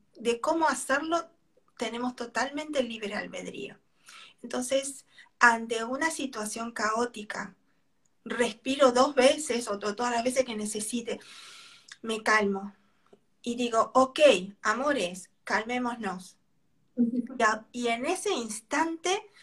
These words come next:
Speaker 1: soy capaz de manifestar no es que estoy llamando. Soy yo la que está manifestando el ángel de la paz, el ángel de la armonía,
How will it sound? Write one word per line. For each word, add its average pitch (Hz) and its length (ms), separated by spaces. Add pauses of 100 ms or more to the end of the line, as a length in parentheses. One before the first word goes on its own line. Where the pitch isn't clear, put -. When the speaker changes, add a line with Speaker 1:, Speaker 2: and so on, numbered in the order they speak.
Speaker 1:
soy 294 380
capaz 247 380
de 262 140
manifestar 208 1120 (160)
no 233 120
es 269 80
que 294 80
estoy 285 180
llamando. 226 680 (600)
Soy - 500
yo 311 360
la 277 200
que 202 80
está 269 240
manifestando 240 1120 (460)
el 214 200
ángel 214 440
de 233 100
la 196 220
paz, 208 380
el 202 180
ángel 214 420
de 233 120
la 202 100
armonía, 196 600